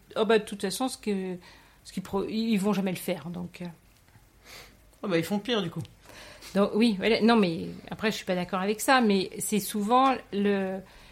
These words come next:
Speaker 1: il y a, il y a même plus, les projets font même plus rêver. C'est-à-dire qu'il y a, il y a, c'est, c'est là qu'est le problème, c'est que
Speaker 2: Ouais.
Speaker 1: les projets font, font même plus rêver.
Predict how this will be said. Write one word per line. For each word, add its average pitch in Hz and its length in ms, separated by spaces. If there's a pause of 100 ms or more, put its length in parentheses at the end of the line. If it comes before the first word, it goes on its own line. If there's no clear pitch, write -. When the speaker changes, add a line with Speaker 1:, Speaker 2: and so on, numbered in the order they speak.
(160)
Speaker 1:
il 202 80
y - 20
a, - 100
il 214 80
y 226 60
a 226 40
même 233 260
plus, 330 480 (380)
les 220 100
projets 254 420
font 247 160
même 220 160
plus 208 120
rêver. 233 460 (1500)
C'est-à-dire 190 280
qu'il 208 120
y 185 40
a, 175 120
il - 60
y 185 320
a, - 80
c'est, - 240
c'est 214 180
là 320 160
qu'est 311 120
le 262 60
problème, 269 320
c'est - 80
que 120 60
Speaker 2:
Ouais. 127 60
Speaker 1:
les 131 60
projets 226 300
font, 240 300
font - 180
même 269 200
plus 330 160
rêver. 262 400